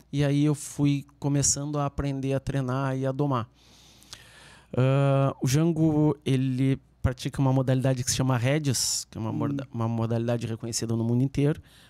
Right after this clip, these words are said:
Speaker 1: faz parte dos Jogos Equestres Mundiais, inclusive. Ah, ele foi duas vezes vice-campeão mundial, nove vezes, ah, campeão nacional, quatro ou cinco vezes campeão do Poto Futuro, que é a principal prova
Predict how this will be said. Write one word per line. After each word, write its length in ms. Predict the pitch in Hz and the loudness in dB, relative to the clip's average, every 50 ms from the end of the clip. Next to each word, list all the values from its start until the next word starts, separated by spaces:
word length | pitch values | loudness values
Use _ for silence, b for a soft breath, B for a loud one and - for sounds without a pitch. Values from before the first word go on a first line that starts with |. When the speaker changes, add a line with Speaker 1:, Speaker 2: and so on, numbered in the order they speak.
| B B | B B
Speaker 1:
faz 160 | - 107 - | -2 0 0
parte 300 | - 131 131 135 - 135 | 2 2 0 0 -2 -4
dos 160 | 123 123 107 | -4 -4 0
Jogos 300 | 101 120 123 127 113 110 | 0 2 2 2 2 0
Equestres 320 | 117 - - 120 117 - | -2 0 0 0 0 0
Mundiais, 400 | 120 120 117 107 113 120 131 127 | 0 -2 0 0 2 2 2 0
inclusive. 520 | 131 117 - 120 120 107 117 131 143 - - - B B B B B B B B B B B B B B | -2 -2 -2 -2 -2 -2 -2 -2 -2 -4 -8 -18 B B B B B B B B B B B B B B
Ah, 280 | - 127 131 135 135 127 | 0 2 2 2 2 2
ele 160 | 131 131 123 | 2 0 0
foi 260 | - - 143 135 131 - - | 0 0 0 0 -2 -6 -4
duas 300 | 135 131 151 175 160 127 | 0 2 2 4 2 2
vezes 240 | 123 139 147 139 127 | 2 2 2 2 2
vice-campeão 500 | 123 131 135 - - 147 131 123 143 131 | 2 2 0 0 0 -2 -2 0 0 0
mundial, 360 | 131 127 120 117 127 135 147 | 0 -2 0 0 0 0 0
nove 280 | 139 139 147 156 139 127 | 2 2 2 0 0 0
vezes, 340 | 120 127 143 143 131 123 113 - - | 0 2 2 2 2 0 -4 -4 0
ah, 240 | - 127 123 123 123 - | 2 2 4 4 2 2
campeão 360 | - 143 127 - - 131 131 | 0 0 0 2 2 4 4
nacional, 600 | 131 127 123 - - 120 120 123 135 147 147 - B B B B B B | 4 2 2 0 0 0 0 2 2 2 0 -2 B B B B B B
quatro 260 | - 147 151 160 - 156 | 0 0 0 2 2 0
ou 20 | |
cinco 240 | 139 - 147 139 - | 0 0 0 -2 -2
vezes 160 | - 143 135 - | 0 0 0 0
campeão 280 | - 131 123 - 139 135 | -2 -2 -2 -2 -2 -4
do 60 | 127 | -4
Poto 240 | - 151 135 - - | -4 -6 -6 -6 -8
Futuro, 360 | - 123 - - 143 139 131 | -12 -12 -8 -6 -6 -6 -4
que 100 | - - | -2 -4
é 20 | |
a 40 | 131 | -4
principal 380 | - - 127 - - - 131 131 | -2 -4 -8 -6 -4 -4 -4 -4
prova 420 | 131 123 127 127 131 117 120 113 | -2 -2 0 0 0 -2 -4 -8